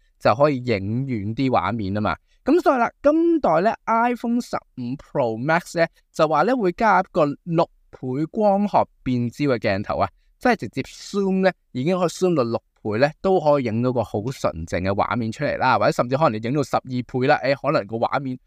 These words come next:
都係可以接受嘅。咁相對嚟講啦，呢一個拍攝遠嘢嘅表現咧，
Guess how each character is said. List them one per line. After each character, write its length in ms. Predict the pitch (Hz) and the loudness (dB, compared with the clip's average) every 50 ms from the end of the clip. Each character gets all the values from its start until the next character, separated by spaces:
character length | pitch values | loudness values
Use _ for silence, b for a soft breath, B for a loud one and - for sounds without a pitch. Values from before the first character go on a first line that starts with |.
| _ _ _ | _ _ _
都 100 | - 160 | 2 2
係 180 | 123 110 110 120 | 2 2 2 -2
可 60 | 135 | -2
以 100 | 131 117 | -2 -4
接 140 | - - 117 | -4 -6 -8
受 200 | - - 131 92 92 107 | -4 0 0 0 2 0
嘅。 120 | 123 - b b b b b - | 0 -2 b b b b b 0
咁 200 | 190 247 302 - | 2 4 4 4
相 240 | - 311 294 294 | 4 2 2 2
對 100 | 262 247 180 | 2 0 -2
嚟 100 | 131 117 | -2 -2
講 160 | - 117 151 | -2 -2 0
啦， 120 | 190 - - - | 0 -2 -2 -2
呢 100 | 208 226 | -2 0
一 40 | |
個 140 | 233 - 175 | 0 0 0
拍 240 | - - - 156 147 | -2 -2 -2 -2 -2
攝 240 | - - - 170 - _ | -2 -2 -4 -6 -6 _
遠 400 | - 139 131 131 120 117 117 123 147 165 | -10 -10 -8 -6 -6 -6 -6 -6 -4 -2
嘢 180 | 165 147 156 156 | 0 0 0 0
嘅 40 | |
表 220 | 143 - 127 127 165 | -2 -2 -4 -2 -2
現 180 | 202 196 165 175 | 0 0 0 -2
咧， 80 | 190 | -2